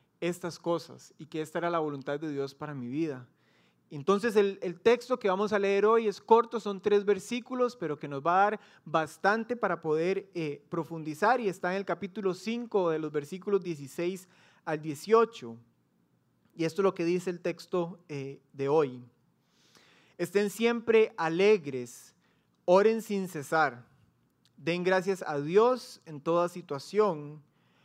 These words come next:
porque esta es su voluntad para ustedes en Cristo Jesús". ¿Verdad? Dio-, eh, Pablo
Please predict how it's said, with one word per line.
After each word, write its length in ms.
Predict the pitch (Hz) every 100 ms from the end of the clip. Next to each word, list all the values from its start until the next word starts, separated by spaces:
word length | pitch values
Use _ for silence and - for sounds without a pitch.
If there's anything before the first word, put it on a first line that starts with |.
| _
porque 540 | 175 170 - 160 160 -
esta 720 | 233 269 - - 135 131 151 _
es 200 | 170 165
su 120 | 208
voluntad 540 | 202 214 220 196 180 -
para 160 | 196
ustedes 840 | 202 - 190 185 135 131 131 - _
en 160 | 143 131
Cristo 480 | 131 147 131 - 123
Jesús". 640 | 120 - 117 110 - - _ _ _ _ _ _ _ _
¿Verdad? 220 | 165 214 190
Dio-, 280 | 185 190
eh, 140 | 196 180
Pablo 600 | 190 202 226 226 226